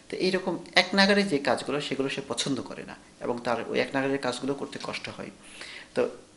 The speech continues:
এইটা হচ্ছে অ্যাটেনশন ডেফিসিট ডিসঅর্ডার অথবা ওই এডিএইচডির লক্ষণ। এখন কেউ একজন মনে করতে পারেন যে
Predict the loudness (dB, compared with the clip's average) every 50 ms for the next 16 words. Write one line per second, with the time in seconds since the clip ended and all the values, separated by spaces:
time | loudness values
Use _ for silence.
0 | -8 -2 -2 -2 0 0 0 0 2 0 0 0 0 0 0 0 0 -2 0 0
1 | 0 0 0 -4 -2 -2 -2 -2 -2 -4 -6 -8 -6 -6 -6 -4 -4 -4 -4 -4
2 | -6 -6 -6 -6 -6 -6 -6 -6 -6 -6 -6 -8 -14 -18 -20 -20 -20 -20 -6 -2
3 | 0 0 0 0 -4 -8 -12 -16 -20 -20 -20 -20 -20 -20 -20 -20 -20 -20 -20 -20
4 | -20 -20 -4 0 2 2 2 0 -2 0 0 0 0 0 0 -2 0 0 2 0
5 | 0 -2 -4 -8 -10 -10 -10 -12 -18 -20 -20 -20 -20 -20 -20 -20 -20 -20 -20 -20
6 | -20 -20 -20 -20 -20 -20 -20 -20 -4 -2 -2 -2 0 0 2 2 2 0 -4 -10
7 | -16 -20 -20 -20 -20 -20 -20 -20 -20 -20 -20 -20 -16 2 6 6 8 8 6 4
8 | 4 4 6 4 4 4 2 -2 -2 -2 -2 0 0 0 -2 -4 -4 -2 -4 -4
9 | -4